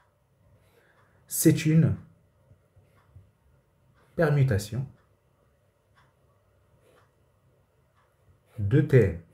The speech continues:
Et ça, c'est, c'est vraiment une idée de, euh, si vous voulez, une idée de génie, parce que ça va nous permettre de simplifier cette, euh, expression, euh, horrible ici.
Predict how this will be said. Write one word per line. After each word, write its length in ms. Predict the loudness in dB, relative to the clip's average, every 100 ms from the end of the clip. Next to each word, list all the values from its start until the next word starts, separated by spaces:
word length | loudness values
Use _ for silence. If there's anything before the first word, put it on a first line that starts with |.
| _ _ -20 -20 _ _ _ _
Et 60 | -20
ça, 380 | -4 -2 0 -4
c'est, 300 | -8 -6 -6 -10 -20 -12
c'est 160 | -6
vraiment 400 | 0 4 6 6
une 180 | 4 4
idée 280 | 2 0 0
de, 300 | 0 -2 -6 -14 _ _ _ -20
euh, 100 | -16
si 180 | -16 -8
vous 80 | -2
voulez, 140 | 0
une 160 | 2 2
idée 200 | 0 0
de 120 | -2
génie, 340 | 0 2 0
parce 220 | 0 -6
que 120 | -4 -2
ça 180 | -2
va 160 | 2 4
nous 120 | 4
permettre 580 | 2 0 2 2 0 -2
de 80 | -4
simplifier 840 | -2 -2 -2 -4 -6 -4 -4 -6
cette, 420 | -8 -6 -6 -6 -4
euh, 220 | -4 -4 -14 -20 -10 -4
expression, 880 | -4 0 2 2 0 -2 -2 -4 -10
euh, 80 | -16 -10
horrible 400 | -8 -4 -4 -4
ici. 320 | -8 -14 -20